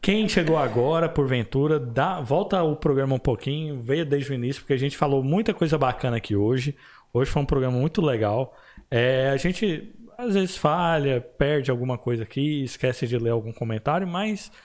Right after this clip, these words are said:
a gente faz o que é possível e a gente promete tá sempre procurando melhorar, tá bom? Não s-, deixa de seguir nossas redes sociais, redes sociais do Bancada Colorada, nas mais diversas redes sociais por aí.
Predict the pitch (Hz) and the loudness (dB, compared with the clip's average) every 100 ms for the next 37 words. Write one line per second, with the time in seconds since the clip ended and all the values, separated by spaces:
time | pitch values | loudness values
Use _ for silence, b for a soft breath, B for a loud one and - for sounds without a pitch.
0 | b b b - 214 208 - - 190 202 | b b b 0 2 2 2 2 2 0
1 | 180 208 190 202 180 190 165 - 139 156 | -2 0 0 2 2 2 0 2 2 2
2 | 165 160 156 143 156 147 143 143 - 147 | 2 0 0 2 2 2 0 -2 -2 0
3 | 123 135 - 139 - - 147 - 131 131 | 0 -4 -4 -6 -8 -4 -4 -2 -2 -2
4 | - 139 143 165 156 117 123 127 127 110 | 0 -2 0 0 2 0 0 0 0 0
5 | 95 - _ _ 113 165 240 - B B | -4 -12 _ _ 0 0 0 -4 B B
6 | B B _ 170 220 262 233 180 - - | B B _ 0 2 2 2 0 -2 -8
7 | 143 165 165 143 135 127 127 117 113 107 | 0 0 2 0 0 0 0 0 0 0
8 | 104 98 98 107 - 101 110 139 147 - | 0 0 0 -2 0 0 2 2 0 -4
9 | - 117 113 123 127 113 113 123 - 127 | -4 -2 -2 -2 -2 -2 -2 -4 -2 -4
10 | 117 117 107 127 139 127 110 98 113 165 | -4 -4 -2 0 -2 -4 -8 -10 -4 -2
11 | 190 160 151 143 131 120 117 117 - 113 | 0 0 0 0 -2 -2 0 -2 0 -2
12 | - 135 151 196 | 0 2 2 0